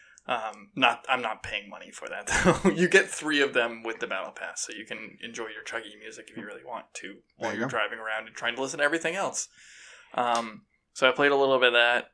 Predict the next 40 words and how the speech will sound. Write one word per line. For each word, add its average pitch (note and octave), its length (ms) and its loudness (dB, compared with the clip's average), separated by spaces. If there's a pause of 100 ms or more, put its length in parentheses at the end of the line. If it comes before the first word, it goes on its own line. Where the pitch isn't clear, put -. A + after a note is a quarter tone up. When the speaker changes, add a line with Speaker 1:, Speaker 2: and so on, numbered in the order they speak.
Speaker 1:
Um, A2 220 -8
there's A2+ 140 -10
a B2 40 -8
new A#2+ 120 -2
character A#2+ 520 0
who B2 120 -8
looks A#2 380 -8
like, A2+ 320 -6
um, A2+ 460 -10 (1000)
uh, A2+ 220 -4
Tech - 220 -4
Nine, A#2+ 300 -2 (140)
the, A#2 280 -6 (100)
the C3 80 -10
rapper. A#2 440 0 (1080)
Speaker 2:
Okay. A#2 260 2 (280)
Speaker 1:
I B2+ 60 -8
don't B2 120 -4
know A2 80 -4
if - 100 -10
you A#2+ 60 -4
know A2+ 80 -4
who A2 80 -14
Tech A#2 200 -8
Nine A#2 180 -6
is. A#2+ 380 -8
He's, B2+ 140 -14
like, A2+ 160 -4
a A2+ 260 -2 (200)
older A#2 460 -2 (440)
kind A#2+ 200 -6
of A#2 60 -10
guy, A#2+ 200 4
but A#2 120 -4
he's A#2 100 -10
got, A2+ 180 -6
like, A#2 120 -14
a - 60 -18
big, A#2 280 -4 (720)
uh, G#2+ 240 -8